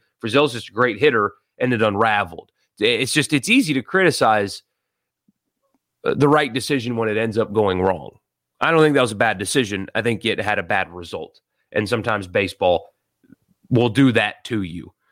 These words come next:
It's very easy to question every decision that doesn't work out, but this one I don't think was a bad one. He, he should have been able to get one more out in the inning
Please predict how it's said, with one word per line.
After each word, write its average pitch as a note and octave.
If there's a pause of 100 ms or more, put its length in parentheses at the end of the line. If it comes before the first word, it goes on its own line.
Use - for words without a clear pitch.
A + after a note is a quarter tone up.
(260)
It's -
very C3+
easy A#2+
to G#2
question A2+
every A2
decision F#2+
that F2
doesn't F2+
work E2
out, F2+
but E2+
this A#2
one A#2
I G#2
don't G2
think G2+
was F2
a E2
bad G2+
one. - (720)
He, A2
he C3+
should D3
have A2+
been B2
able G#2
to F#2+
get G2+
one A2
more F#2+
out F2+
in F#2
the E2+
inning E2+